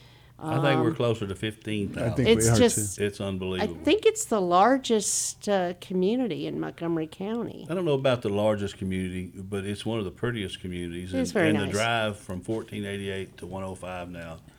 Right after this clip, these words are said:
Speaker 2: Mm-hmm.
Speaker 1: one of the prettiest drives
Speaker 2: Well,
Speaker 1: in Montgomery
Speaker 2: and then
Speaker 1: County.
Speaker 2: the whole expansion that you did
Speaker 1: With
Speaker 2: there.
Speaker 1: the,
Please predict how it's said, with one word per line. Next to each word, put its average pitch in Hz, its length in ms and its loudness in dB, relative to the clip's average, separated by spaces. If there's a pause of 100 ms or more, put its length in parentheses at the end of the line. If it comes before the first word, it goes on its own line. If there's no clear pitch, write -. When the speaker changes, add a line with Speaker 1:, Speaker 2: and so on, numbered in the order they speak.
(160)
Speaker 2:
Mm-hmm. 190 320 -2
Speaker 1:
one 113 200 0
of 90 60 -4
the - 40 -16
prettiest 98 360 -2
drives - 180 0
Speaker 2:
Well, 87 140 2
Speaker 1:
in 87 60 -4
Montgomery 170 400 -6
Speaker 2:
and 185 140 0
then 175 100 0
Speaker 1:
County. 180 80 0
Speaker 2:
the 175 60 -4
whole 185 360 0
expansion 180 880 -4
that - 260 -10
you 180 140 -8
did 156 300 -6
Speaker 1:
With - 420 -6
Speaker 2:
there. 165 360 -8 (160)
Speaker 1:
the, 95 100 -12